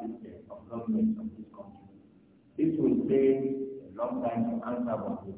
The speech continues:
try to summarize. I will try to summarize to the best of my human ability. You see, uh, we need to understand what is democracy. We shouldn't deceive ourselves.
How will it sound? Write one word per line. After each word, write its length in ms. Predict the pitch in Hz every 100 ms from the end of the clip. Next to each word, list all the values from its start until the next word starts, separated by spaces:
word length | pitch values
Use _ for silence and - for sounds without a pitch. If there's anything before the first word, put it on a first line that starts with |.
| 110
try 160 | 113
to 80 | 110 113
summarize. 460 | 110 - 95 87 - - -
I 80 | 92
will 120 | 92
try 160 | 110 110
to 80 | - 110
summarize 340 | 92 90 95 -
to 60 |
the 100 | - 85
best 160 | 90 90
of 60 | -
my 100 | 87 87 85
human 180 | 90 87
ability. 480 | 85 95 95 - - - - - - - _ _ _ _ _ _ _ - _ _ -
You 100 | 226 226
see, 580 | - - 143 147 285 285 285
uh, 480 | 196 - - -
we 80 | 220 220
need 80 | -
to 60 | -
understand 580 | 110 - - 120 120
what 220 | 113 110 -
is 160 | -
democracy. 420 | 95 92 - - - - -
We 80 | -
shouldn't 320 | 113 113 113
deceive 320 | - 220 - 87
ourselves. 480 | - - - -